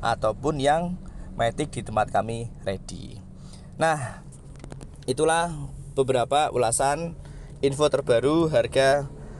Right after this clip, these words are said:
Brio di bulan April di tahun dua ribu dua puluh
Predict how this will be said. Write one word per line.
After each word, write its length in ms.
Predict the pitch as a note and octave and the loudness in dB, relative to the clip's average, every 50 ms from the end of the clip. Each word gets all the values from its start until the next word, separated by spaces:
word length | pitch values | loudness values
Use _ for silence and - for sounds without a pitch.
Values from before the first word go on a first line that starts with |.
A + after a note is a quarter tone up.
| - - - | -12 -8 -2
Brio 480 | - G3+ A3 F#3+ D#3+ D#3+ F3+ G#3 F#4+ - - - - - - - - - - - - - - - - - - - - - - - | 0 2 4 6 8 8 8 6 6 2 -6 -8 -8 -8 -8 -10 -12 -12 -12 -12 -12 -12 -12 -12 -12 -12 -12 -12 -14 -10 -4 0
di 240 | C3 C3 B2+ B2+ B2 | 2 2 4 2 2
bulan 400 | - - A2+ A#2+ C3 C3+ C3+ - - | 0 0 2 2 2 2 2 -2 -2
April 640 | - A2 A2+ - - - E3+ F#3 G3+ G#3+ A#3 A#3+ A3 - - - | 2 2 2 2 4 4 6 6 6 4 2 0 -4 -8 -8 -4
di 160 | - B2 B2+ A#2+ | 0 0 2 4
tahun 400 | - A#2 A#2+ C3+ D3 D3 B2+ A#2 | 4 4 6 6 4 2 2 2
dua 200 | B2 A#2+ A2+ A2 | 4 4 6 4
ribu 440 | A2+ A2 - - C#3 C#3+ C#3+ C#3 - - - - - - - - - - | 2 0 0 0 2 2 2 2 -2 -4 -12 -12 -12 -12 -12 -10 -4 2
dua 200 | A#2+ B2 A#2 A2 - | 4 4 4 4 2
puluh 400 | - A#2+ B2 B2 A#2+ B2 B2 | 2 2 4 6 4 4 2